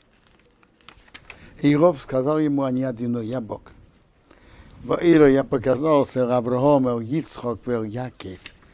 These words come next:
бе Эль Шадой. Именем Бога Бог всемогущий. «Вегшми одиной», имя Бога, «Рейнедатюрем», я им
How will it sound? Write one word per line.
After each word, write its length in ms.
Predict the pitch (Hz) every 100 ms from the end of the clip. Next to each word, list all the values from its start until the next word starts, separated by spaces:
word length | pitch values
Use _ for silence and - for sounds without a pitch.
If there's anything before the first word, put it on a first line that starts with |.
| - -
бе 200 | 139 135
Эль 160 | 143
Шадой. 480 | 127 - 101 95 147 - - - - - - _ _ - - - - -
Именем 440 | 160 165 143 127
Бога 260 | 135 127 123
Бог 300 | 104 139 -
всемогущий. 880 | - 123 117 98 104 - 135 151 - - - _
«Вегшми 580 | 107 127 120 - 143 190
одиной», 680 | 180 123 135 143 143 117 -
имя 220 | 156 143
Бога, 360 | 123 175 143 131
«Рейнедатюрем», 960 | 135 127 123 110 180 170 165 143 139
я 220 | 120 139 156
им 340 | 139 120 107